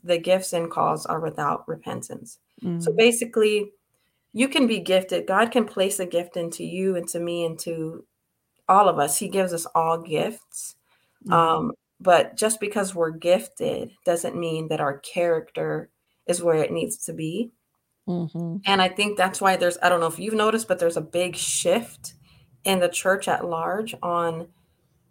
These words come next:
Speaker 1: shifting from just looking at the gifts to really looking at the character. Like,
Speaker 2: Yes.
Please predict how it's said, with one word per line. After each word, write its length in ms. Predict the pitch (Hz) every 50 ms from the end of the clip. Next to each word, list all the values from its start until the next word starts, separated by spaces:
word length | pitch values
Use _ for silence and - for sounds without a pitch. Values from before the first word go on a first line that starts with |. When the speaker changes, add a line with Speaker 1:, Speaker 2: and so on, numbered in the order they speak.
| _
Speaker 1:
shifting 560 | - - - - 269 277 277 - 269 247 240
from 260 | 233 - 233 208 202 196
just 240 | 214 208 208 -
looking 340 | 202 214 214 214 226 208 196
at 140 | 185 190 190
the 100 | - 180
gifts 580 | 170 113 - 165 175 196 226 226 - - - -
to 160 | - - 180
really 280 | 170 185 185 185 180
looking 360 | 175 175 170 - 190 170 170 165
at 120 | 156 -
the 100 | - 170
character. 840 | - - - - 170 170 160 151 151 - _ - - - - - - 190
Like, 180 | 185 165 165
Speaker 2:
Yes. 520 | 165 156 156 - - - - - - -